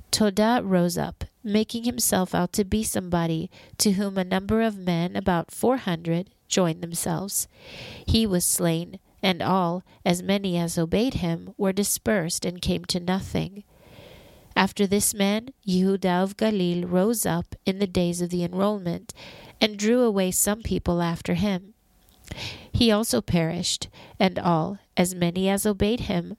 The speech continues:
were scattered abroad. And now I tell you, withdraw from these men and leave them alone. For if this counsel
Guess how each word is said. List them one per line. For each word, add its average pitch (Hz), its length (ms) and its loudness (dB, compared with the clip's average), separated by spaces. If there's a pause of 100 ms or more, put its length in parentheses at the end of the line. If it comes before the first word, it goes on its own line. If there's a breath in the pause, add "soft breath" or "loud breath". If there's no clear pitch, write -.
were 214 140 2
scattered 196 540 0
abroad. 175 520 0 (800 loud breath)
And 208 160 0
now 233 220 4
I 226 100 2
tell 175 320 0
you, 170 300 -4 (340)
withdraw 214 540 4
from 233 260 0
these 208 320 0
men 180 320 0
and 175 260 0
leave 190 240 2
them 190 160 0
alone. 175 460 2 (600 loud breath)
For - 240 2
if 247 240 2
this 214 240 2
counsel 190 800 0